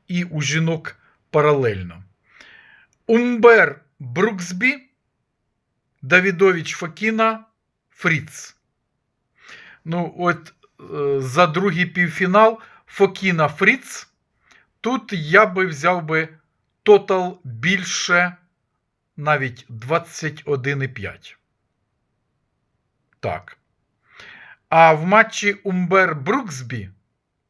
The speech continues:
просто без коментарів. Перемога Бруксбі. Це чоловіки. Е, ну, раз уже Ізборн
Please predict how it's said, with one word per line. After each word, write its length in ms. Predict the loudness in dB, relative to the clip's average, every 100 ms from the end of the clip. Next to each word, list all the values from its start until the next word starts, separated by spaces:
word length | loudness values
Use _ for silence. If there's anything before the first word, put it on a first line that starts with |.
| _
просто 680 | 0 2 2 0 2 2 0 _ _
без 320 | -4 2 2
коментарів. 840 | 0 -4 -4 -6 -6 -6 -8 -16 _ _ _ _ _ -2
Перемога 760 | 2 4 2 2 2 2 -2 -6 _ _ _
Бруксбі. 680 | -8 -4 -4 -6 -12 -14 -18 _ _ _ _ _ _ _ _ _ _ _ _ _ _ _ _ -20 _
Це 240 | -6 -2 0
чоловіки. 760 | 2 4 4 2 -6 -14 -18 -18 _ _ -20 -20 -20 _
Е, 200 | -12 -8
ну, 340 | -4 -4 -4 0
раз 340 | 2 2 -4
уже 480 | -12 -2 2 2 0 _ _ _ _ _ _ _ _ _ _ _ _ _ _ _ _ _
Ізборн 680 | 0 0 0 -2 2 2 0